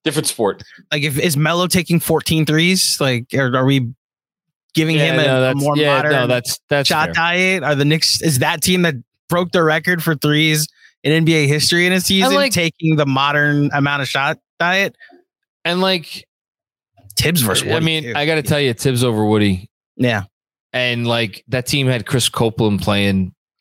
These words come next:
Speaker 1: Like, think about who that team had on the
Speaker 2: Mm-hmm.
Speaker 1: floor in Game Six against Indiana. They had Chris Copeland, Iman Shumpert.
Speaker 2: Yeah, J R Smith.
Speaker 1: Well, Smith is the, but, like,
Speaker 2: Sixth
Speaker 1: again,
Speaker 2: man of the year, yeah.
Speaker 1: but no, no, hold on. No, but this is another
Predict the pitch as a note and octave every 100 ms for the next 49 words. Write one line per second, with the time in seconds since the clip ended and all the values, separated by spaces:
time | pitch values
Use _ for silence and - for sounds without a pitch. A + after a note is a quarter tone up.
0 | _ - C#3 F#3+ A3+ A3 F3+ F3 D#3 E3
1 | D#3 D3 B2+ F#3 A#3 C#4 B2 A#2 A#2 -
2 | A#2+ - A#2 G#2 G#2+ B2 A2 G2 F#2+ C3
3 | A#2+ B2 A2+ A#2 G2+ G2 G2+ - G#2 G#2
4 | A2+ G#2 _ - C3+ C3+ - G#2+ G#2 B2
5 | B2+ B2+ - - - _ - - - _
6 | D#3+ D#3+ D3 - D#4 F4 D4+ C4 _ F3
7 | G3+ F#3+ F3+ D#3 F3+ G3+ G#3 G3+ C4 D#4
8 | C4 D4+ D4 F#3+ E3 F#3+ G3 C#3 G#3+ F#3
9 | C4 F4+ D#4+ F4 D4+ D4 F#4 G#4 D3 D3
10 | D4 D#3+ E3+ G#3+ A#3+ A#3 G#3+ A3+ A3 G#3